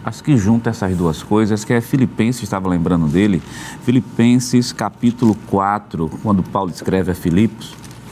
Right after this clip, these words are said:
capítulo quatro, versículo nove, quando o apóstolo São Paulo, an-,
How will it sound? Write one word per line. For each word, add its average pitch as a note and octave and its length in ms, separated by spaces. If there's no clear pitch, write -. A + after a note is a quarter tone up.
capítulo A2 500
quatro, A2 380
versículo A2+ 560
nove, F2+ 580
quando A#2 180
o G#2+ 60
apóstolo G2+ 420
São F2+ 240
Paulo, G#2 300
an-, A2 100